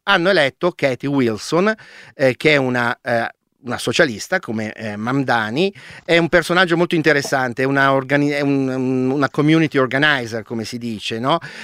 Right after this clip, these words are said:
Ehm, si è battuta in questi anni per, eh, tasse più alte sui, sui ricchi, ehm, si è battuta anche per la questione della, eh, della casa. Eh,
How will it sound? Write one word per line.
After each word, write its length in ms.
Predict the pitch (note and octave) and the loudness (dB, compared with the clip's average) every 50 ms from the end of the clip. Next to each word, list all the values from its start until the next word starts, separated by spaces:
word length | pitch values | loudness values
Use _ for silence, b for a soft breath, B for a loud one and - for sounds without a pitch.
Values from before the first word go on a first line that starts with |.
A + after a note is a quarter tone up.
| B B | B B
Ehm, 1160 | - - C#3 C3+ C3 B2+ B2 B2 B2 B2 A#2+ A#2+ A#2+ A#2+ A#2 A#2 B2 B2 B2 B2 B2 A#2 A#2+ A#2+ | 0 2 4 4 4 2 2 2 0 0 0 0 0 -2 -2 -2 -4 -4 -4 -4 -4 -6 -6 -8
si 180 | - - - | -8 -4 -2
è 60 | C#3 | -2
battuta 600 | C#3 C3 B2+ C3+ - _ - E3 F#3 F#3 - - | 0 2 0 0 0 _ 0 2 2 2 4 2
in 80 | C#3+ C3 | 2 2
questi 300 | A#2+ C3+ C3 - - B2+ | 2 -2 -2 -2 -2 0
anni 400 | B2 B2+ C#3+ C#3+ C#3+ C#3 C3 A#2+ | 2 2 2 2 0 -2 -4 -4
per, 340 | - - B2+ B2+ B2+ B2 A2+ B B B B B | -2 0 0 2 2 0 -2 B B B B B
eh, 140 | - C#3 A#2 - | -6 -6 -4 0
tasse 360 | - C3+ B2 - - - B2+ | 0 0 0 0 0 0 0
più 160 | - B2+ B2+ | 0 2 2
alte 320 | B2+ C3 B2+ A#2 - B2 | 2 2 2 0 -4 -6
sui, 220 | A2+ - - A#2+ A2+ | -6 -4 -4 -6 -4
sui 220 | F#2+ - B2+ B2+ | -4 -2 -2 0
ricchi, 580 | C3 D3 F3 E3+ - _ - - F3 F#3 F#3+ F3+ B B B B B B _ | 2 2 2 0 -2 _ -8 -6 -4 -4 -4 -4 B B B B B B _
ehm, 1040 | - C#3 C3+ C3+ C3 B2+ B2 B2 B2 B2 B2 B2 B2 B2 A#2+ A#2+ A#2+ A#2+ A#2 A#2 | 2 4 4 4 4 2 0 0 -2 -2 -2 -2 -2 -2 -2 -2 -2 -2 -2 -4
si 160 | A2+ - - C#3+ | -4 -4 -4 -2
è 40 | |
battuta 420 | C3 B2+ B2+ - - D3 D3 - C3+ | -2 0 -2 -2 -2 0 2 2 2
anche 200 | C3+ B2+ - C3 | 2 0 -2 -2
per 140 | - B2 B2 | -2 -2 -4
la 60 | A#2+ | -4
questione 380 | - B2 A2+ - C3+ B2 B2 | -4 -6 -6 -4 -4 -2 -2
della, 320 | A#2+ A#2+ A#2 A#2 A#2+ A2+ G#2 B B B B | -2 -2 -2 -2 -2 -4 -4 B B B B
eh, 200 | - C#3 B2+ A#2+ | -4 -2 -2 0
della 260 | A2+ B2 B2 B2 B2 - | 0 0 0 0 -2 0
casa. 640 | - - F#3 E3 D3+ D3 C#3+ B2+ C3 D#3+ E3 D#3+ B B B B B | 2 2 4 4 4 2 0 0 2 2 2 2 B B B B B
Eh, 380 | - D#3 C3+ C3 C3 C3 C#3 | -2 0 0 2 2 0 -2